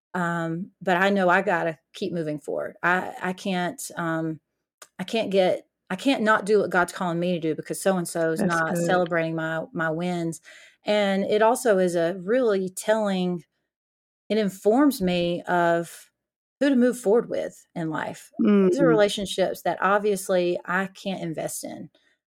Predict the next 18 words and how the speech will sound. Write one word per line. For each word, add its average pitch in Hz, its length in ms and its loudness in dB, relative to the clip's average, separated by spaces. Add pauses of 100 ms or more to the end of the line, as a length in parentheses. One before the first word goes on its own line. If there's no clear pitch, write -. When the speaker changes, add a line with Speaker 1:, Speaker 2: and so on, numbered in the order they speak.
(120)
Speaker 1:
um, 170 420 -4
because 175 540 -2
they're, 214 220 2
we're 240 120 4
not 262 140 6
on 220 100 4
the 196 60 -2
same 180 220 0
page, 156 220 -2
I - 80 -6
guess, - 380 -12 (100)
you 180 120 -4
know? 175 240 -2 (540)
Um, 175 540 0
and 185 140 -4
so 190 160 -2
these 202 280 0
aren't, 190 680 -2